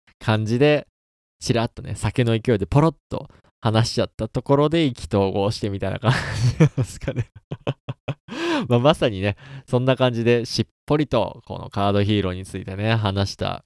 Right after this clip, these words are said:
回だったので、いやー、このコメントね、いやー、すごいその雰囲気をね、表してくれてるなと思って、ちょっと嬉しいですね。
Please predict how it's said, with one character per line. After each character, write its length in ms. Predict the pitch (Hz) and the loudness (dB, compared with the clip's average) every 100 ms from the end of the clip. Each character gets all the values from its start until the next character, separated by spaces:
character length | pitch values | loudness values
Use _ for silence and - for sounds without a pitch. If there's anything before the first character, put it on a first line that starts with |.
| - | -6
回 220 | 101 90 | -4 -4
だ 80 | 87 | -8
っ 20 | |
た 160 | - 92 | -12 -14
の 100 | 87 | -12
で、 200 | 87 120 | -10 -8
い 40 | |
や 200 | 113 95 | -4 -6
ー、 40 | - | -6
こ 140 | 117 | -4
の 180 | 117 117 - | -2 -4 -2
コ 140 | 123 | 0
メ 120 | 120 | 2
ン 100 | 117 _ | -2 _
ト 240 | 123 117 117 | 2 2 2
ね、 400 | 113 104 92 82 | 0 0 -2 -6
い 60 | |
や 340 | 101 101 98 101 | -4 -2 -2 -2
ー、 40 | |
す 160 | - 110 | -2 2
ご 120 | 113 | 2
い 40 | |
そ 120 | - 104 | 2 -2
の 80 | |
雰 160 | 104 110 | 0 0
囲 60 | 107 | -2
気 120 | 95 | -6
を 80 | 90 | -8
ね、 240 | 104 98 - | -10 -10 -6
表 300 | 104 101 110 | 0 0 0
し 40 | |
て 80 | 104 | -2
く 100 | 101 | -8
れ 80 | 101 | -8
て 120 | 101 | -8
る 80 | 98 | -8
な 180 | 98 104 | -8 -8
と 80 | - | -10
思 120 | - | -12
っ 20 | |
て、 300 | - - 95 | -12 -12 -10
ち 80 | - | -10
ょ 20 | |
っ 20 | |
と 140 | - 98 | -8 -2
嬉 240 | 104 117 | 2 2
し 100 | 117 | 0
い 40 | 92 | -6
で 80 | |
す 140 | 110 - | -8 -8
ね。 260 | 82 - | -12 -12